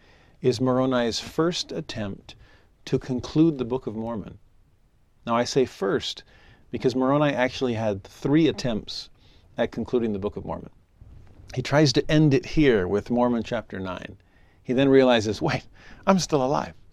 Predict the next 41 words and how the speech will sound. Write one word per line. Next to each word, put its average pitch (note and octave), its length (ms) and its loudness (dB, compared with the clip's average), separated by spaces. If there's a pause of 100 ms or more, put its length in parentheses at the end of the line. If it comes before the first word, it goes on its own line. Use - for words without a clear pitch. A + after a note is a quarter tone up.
(380)
And C3+ 140 2
I C3+ 40 4
have D#3 200 4
these C#3+ 180 4
Jaredite C#3+ 460 0
records, F#2 460 -4
and A#2 120 -4
I, B2 160 4 (160)
I C#3+ 140 2
feel F#3 240 6
like E3+ 160 6
I D#3 100 8
should D3+ 280 0
compile C#3 500 6
them C#3+ 140 2
and B2 100 0
abridge C3+ 400 4
them B2+ 380 -2 (280)
just - 220 2
like C#3 160 6
my A#2+ 140 4
father A#2+ 320 2
did A2+ 240 -2
for - 100 -4
the A#2 120 -2
Nephite C#3 420 -2
records." - 360 -10
And - 120 -8
so B2 140 0
he B2 80 4
does. C3+ 240 2 (260)
And B2+ 120 -2
he A#2 160 0
concludes B2+ 800 2 (220)
the A#2 80 -4
Book A#2 180 -2
of B2+ 120 0
Ether F#3+ 440 0 (240)
with A#2+ 180 0
another D#3+ 440 4
attempt - 580 0